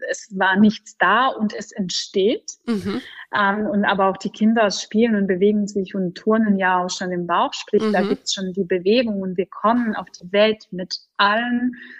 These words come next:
Speaker 1: Neuronen, die wir im Prinzip mit allen Nerven, sogar viel zu vielen Nervenbahnen, die wir dann auch aussortieren, weil wir die nicht brauchen, auf die Welt.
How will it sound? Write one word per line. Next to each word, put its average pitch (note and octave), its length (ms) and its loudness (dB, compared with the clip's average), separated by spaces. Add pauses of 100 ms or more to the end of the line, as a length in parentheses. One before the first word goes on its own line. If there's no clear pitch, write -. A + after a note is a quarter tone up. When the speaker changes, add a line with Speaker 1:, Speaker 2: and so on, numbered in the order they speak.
(140)
Speaker 1:
Neuronen, G3 640 2
die F#3 180 -2
wir F3+ 380 0
im F3+ 60 -6
Prinzip F#3 340 -8
mit F#3+ 300 -6
allen G#3+ 260 2
Nerven, G3+ 540 2
sogar F#3+ 260 -4
viel B3+ 320 -2
zu A3 140 -6
vielen A3 300 0
Nervenbahnen, F#3+ 800 -2
die F#3 160 -10
wir F#3 100 -4
dann F#3 160 -4
auch F3+ 200 -6
aussortieren, G3 640 -6
weil F#3 160 -6
wir F#3 100 -6
die F3 140 -10
nicht F3 180 -10
brauchen, G#3+ 480 0
auf - 160 -12
die F3+ 160 -14
Welt. - 240 -10